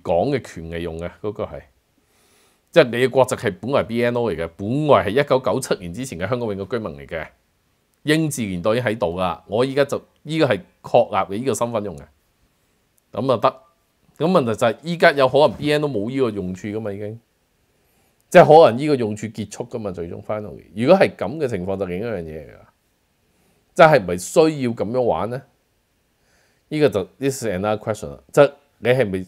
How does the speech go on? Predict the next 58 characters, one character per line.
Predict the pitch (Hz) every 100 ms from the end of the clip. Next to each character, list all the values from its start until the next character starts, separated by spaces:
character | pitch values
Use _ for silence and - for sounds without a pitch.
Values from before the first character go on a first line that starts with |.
| _
仲 | 127 120
需 | -
要 | 151
有 | 135 107
B | - 120
N | 123
O | 123
呢 | 120
樣 | 107
嘢？ | 78 90 - _ _ _ _ _ _
定 | 127 127
係 | 110
你 | 117
已 | 143 127 135 147
經 | 165
B | 156 160 156
N | 151
O | 156
entitled | 107 107 - 139 143 123 87
to | 95 92
take | - 139 - _ _
an， | 104 101 -
即 | -
係 | 127
一 | 127
本 | 117
B | 117 127 123
C | 135 123 123 _
就 | - 82
算 | - 87
數？ | 82 - _ _ _ _ _
跟 | 190 196
住 | 175
就 | 143 127
算 | 120 147 143
你 | 113 127 -
可 | -
能， | 117 151 95 78 _ -
呃， | 95 87 _ _ _ _ _ _ _ _ _ _ _ _ _ 294
譬 | 143 117
如 | 156
B | 165
N， | 160 - 135
譬 | 127 101
如 | 90 - 107
你 | 139
處 | - - 135
理 | 139
直 | 131
布-， | - 123 120 - -
直 | 117
布 | - 160
塔 | 156 87
嘅 | 90
B | 120 127
O | 135
T | 123
C， | 131 120